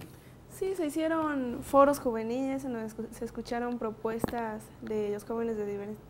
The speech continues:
diversas universidades, ¿no? La mayoría lo que piden, pues, es facilidades para un empleo,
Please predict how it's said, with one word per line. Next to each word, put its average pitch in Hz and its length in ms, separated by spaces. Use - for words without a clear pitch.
diversas 226 560
universidades, 233 760
¿no? 247 200
La 240 80
mayoría 240 380
lo 269 140
que 233 80
piden, 254 360
pues, 220 320
es 226 440
facilidades 233 680
para 220 220
un 226 100
empleo, 240 480